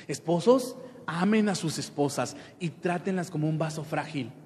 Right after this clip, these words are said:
"Ah, pero es que es recontestona, pastor, es re soberbia. Yo por eso la trato como molcajete de esos de salsa, porque es dura la mujer". Trátala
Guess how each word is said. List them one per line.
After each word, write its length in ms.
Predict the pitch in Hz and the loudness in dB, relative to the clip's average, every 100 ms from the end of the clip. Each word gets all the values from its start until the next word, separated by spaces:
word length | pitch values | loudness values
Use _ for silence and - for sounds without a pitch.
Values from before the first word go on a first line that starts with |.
| - - - _ - | -20 -20 -20 _ -12
"Ah, 160 | 196 208 | -6 -6
pero 220 | 165 160 | -6 -10
es 80 | 160 | -6
que 80 | 180 | -2
es 80 | |
recontestona, 840 | 180 175 147 139 - - 190 202 165 | -2 0 0 -2 -4 -2 0 0 0
pastor, 260 | 143 170 | 0 0
es 40 | 190 | 0
re 80 | |
soberbia. 920 | 185 165 143 165 202 196 160 - - 165 | -2 0 4 4 4 4 4 2 -4 -4
Yo 100 | 160 | 2
por 140 | 180 | 4
eso 120 | 180 | 6
la 220 | 196 151 - | 6 6 6
trato 340 | 170 - 202 | 4 4 2
como 520 | 156 135 123 110 - - - - - _ | 2 4 2 0 -8 -18 -20 -20 -20 _
molcajete 800 | - 143 139 139 127 - 175 185 | -4 -2 0 -2 -4 0 0 2
de 60 | 165 | 4
esos 260 | 165 170 143 | 2 -2 -4
de 60 | |
salsa, 520 | 135 170 165 - 127 - - - - - - - - - | 0 2 2 2 -6 -8 -20 -20 -20 -20 -20 -20 -20 -14
porque 220 | 135 - | -12 -8
es 220 | 175 151 147 | -8 -4 6
dura 480 | 220 226 208 160 | 10 12 10 8
la 80 | 135 | 6
mujer". 720 | 151 143 180 180 165 - - - - - - - - - - - - _ - - - | 2 2 4 4 4 0 -12 -18 -20 -20 -20 -20 -20 -20 -20 -20 -20 _ -20 -20 -16
Trátala 720 | - 156 160 156 147 127 123 | -8 -6 -6 -6 -4 -2 -4